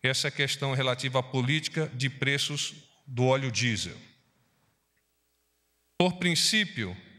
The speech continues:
o senhor presidente da República entende que a Petrobras, uma empresa de capital aberto, sujeita às regras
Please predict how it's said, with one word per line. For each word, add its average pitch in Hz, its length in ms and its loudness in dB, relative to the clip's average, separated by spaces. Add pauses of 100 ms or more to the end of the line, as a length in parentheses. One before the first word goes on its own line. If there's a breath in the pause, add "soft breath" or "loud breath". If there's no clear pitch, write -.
(500)
o 127 80 2
senhor 170 300 4
presidente 156 600 0
da 139 120 0
República 139 760 0
entende 127 760 -2 (760 loud breath)
que 147 100 4
a 135 60 2
Petrobras, 147 1080 0 (1040 loud breath)
uma 147 160 4
empresa 170 560 2
de 147 140 -4
capital 160 560 2
aberto, 123 680 0 (1400)
sujeita 175 800 4
às 143 320 0
regras 147 680 -2